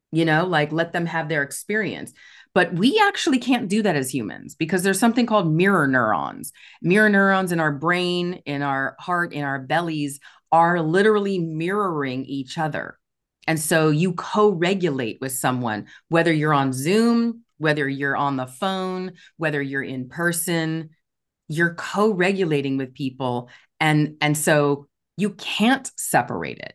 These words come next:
When you're in a conversation and you're listening to somebody's voice, the tone of voice, the frequency of their tone is changing your biology, and they're changing yours. It's both ways.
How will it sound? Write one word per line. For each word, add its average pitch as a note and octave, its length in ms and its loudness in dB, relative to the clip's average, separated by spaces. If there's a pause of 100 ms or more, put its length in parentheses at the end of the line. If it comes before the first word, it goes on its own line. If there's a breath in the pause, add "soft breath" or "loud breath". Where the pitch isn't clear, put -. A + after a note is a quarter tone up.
When D3 180 0
you're G#3+ 140 4
in B3+ 80 2
a A3+ 40 -4
conversation F#3 680 -2
and D3+ 100 -2
you're D3+ 140 -4
listening F#3+ 440 -4
to D#3+ 60 -8
somebody's D3+ 440 -6
voice, B2+ 680 -8 (960)
the E3 140 0
tone G#3 600 4
of G3 140 2
voice, C#3 400 0
the B2 120 -6
frequency G3 560 -2
of E3 120 -2
their D3 180 0
tone C3+ 520 -4 (340 loud breath)
is D#3+ 320 2
changing F3+ 720 -2
your D#3+ 640 -2 (160)
biology, C3 720 -4 (300)
and C#3+ 280 -4
they're D#3 280 4
changing D3 480 0
yours. F3 260 2
It's D3+ 180 -4
both E3 440 -2
ways. - 520 -8